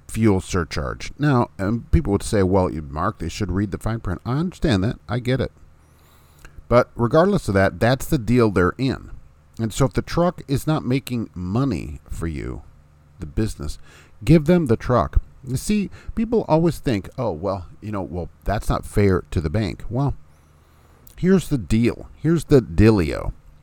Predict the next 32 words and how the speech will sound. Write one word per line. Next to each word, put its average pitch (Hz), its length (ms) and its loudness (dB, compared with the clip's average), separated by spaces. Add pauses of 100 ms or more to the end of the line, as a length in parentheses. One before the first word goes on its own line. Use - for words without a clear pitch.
(200)
When 113 200 -2
the 110 100 -4
bank 120 580 -2
makes 110 420 -2
a 110 140 2
business 107 680 2
loan 82 400 0 (520)
like 101 280 0 (100)
a 92 100 2
medallion, 87 1040 0 (400)
there's 131 220 0
no 180 80 2
question 139 560 2
about 82 180 0
what - 140 -4
that's 87 200 -4
for. 92 280 -4 (720)
This 196 180 2
isn't 202 280 -2
for 190 100 2
somebody 151 300 0
to 139 80 0
go 127 160 2
buy 110 200 2
jewelry 101 720 0
or 90 360 0 (480)
buy 98 140 2
a 95 100 2
house, 92 420 0
a 95 60 -4
personal 98 540 0
item. 95 260 -2